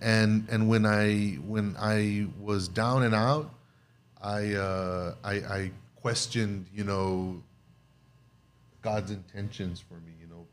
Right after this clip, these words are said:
"Why'd you take everything from me?" At the end of the day, it, to me, the success is just the fact that there are people out there that will be sad if you're gone,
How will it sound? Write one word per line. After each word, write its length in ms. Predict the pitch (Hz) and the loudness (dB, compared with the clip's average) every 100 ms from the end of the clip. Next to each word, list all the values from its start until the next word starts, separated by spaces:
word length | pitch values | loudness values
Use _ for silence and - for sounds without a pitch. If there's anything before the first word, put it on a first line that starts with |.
| 87 | -16
"Why'd 220 | 92 104 107 | -8 -6 -6
you 60 | - | -4
take 240 | 117 113 | -4 -2
everything 420 | 104 95 92 90 - | -2 -4 -8 -12 -16
from 200 | 90 87 | -20 -20
me?" 60 | 85 - _ _ 113 | -20 -20 _ _ -8
At 100 | 107 | -2
the 60 | |
end 100 | 135 | 0
of 60 | 139 | 2
the 60 | |
day, 480 | 104 101 131 123 110 - - _ _ _ | 0 0 0 0 -4 -10 -20 _ _ _
it, 340 | - - 113 - | -20 -20 -20 -10
to 100 | 98 | -6
me, 140 | 98 | -2
the 100 | 131 | -2
success 500 | 156 143 - 120 131 | -2 -4 -2 0 0
is 140 | 139 104 | 0 -2
just 260 | 123 120 | 0 0
the 80 | 131 | -2
fact 320 | - 120 120 | -2 0 -2
that 120 | 120 107 | -4 -2
there 120 | 107 | -2
are 40 | |
people 340 | 101 123 123 113 | -2 -4 -2 -2
out 180 | 110 110 | -2 0
there 360 | 95 92 92 - - _ _ _ 87 | 0 2 -2 -6 -20 _ _ _ 0
that 200 | 95 92 | 0 2
will 160 | 95 | -2
be 160 | 90 92 | -6 -8
sad 320 | - 101 101 | 0 2 2
if 140 | 95 - | 2 -2
you're 80 | |
gone, 420 | 87 90 85 87 | -2 -2 -2 -4